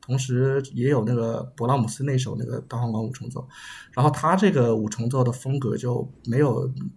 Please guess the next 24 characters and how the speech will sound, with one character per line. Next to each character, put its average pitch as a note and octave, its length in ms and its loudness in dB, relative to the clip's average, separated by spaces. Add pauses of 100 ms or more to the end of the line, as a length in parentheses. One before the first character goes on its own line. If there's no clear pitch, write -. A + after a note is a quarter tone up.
(180)
萨 - 180 -2
宾 C3+ 120 6
梅 A#2+ 160 6
耶 C3 80 4
那 C#3+ 60 2
种 A#2+ 200 2
德 A2+ 120 -2
式 C3 120 -2
单 C3 120 2
簧 C3 140 6
管 A#2+ 160 2
那 A#2+ 80 -2
么， A#2 140 -2 (560)
就 A#2+ 120 0
是 B2 120 0
那， B2 140 4
那 C3+ 120 0
么， C#3 80 -2
那， C#3+ 160 2
那， D3 180 4 (120)
就 D3 100 -2
是 C#3+ 80 0
那 D3 80 4
么 C3 240 6